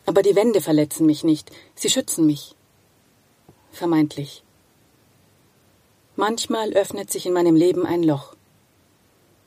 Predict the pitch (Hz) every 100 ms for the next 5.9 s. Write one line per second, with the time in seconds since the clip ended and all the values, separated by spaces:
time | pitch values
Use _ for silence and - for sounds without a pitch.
0 | _ _ 185 196 202 - 196 190 - 170
1 | 170 156 143 156 147 139 - _ _ _
2 | _ _ _ _ _ _ _ _ _ _
3 | _ _ _ _ _ _ 165 - - 180
4 | 214 185 165 170 151 151 143 160 - 170
5 | 160 180 202 175 147 139 147 139 -